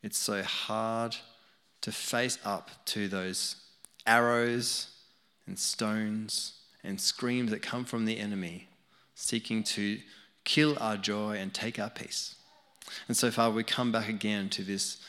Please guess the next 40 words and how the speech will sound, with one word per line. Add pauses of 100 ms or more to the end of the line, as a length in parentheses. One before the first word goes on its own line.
most
beloved
of
passages,
that
now
there
is
no
condemnation
in
Christ
Jesus, (720)
because
the
law
of
the
Spirit
has
put
to
death
the
law (480)
of
sin
and
death. (1600)
So
we
thank
you
for
that,
Father.
We
experience
that
today,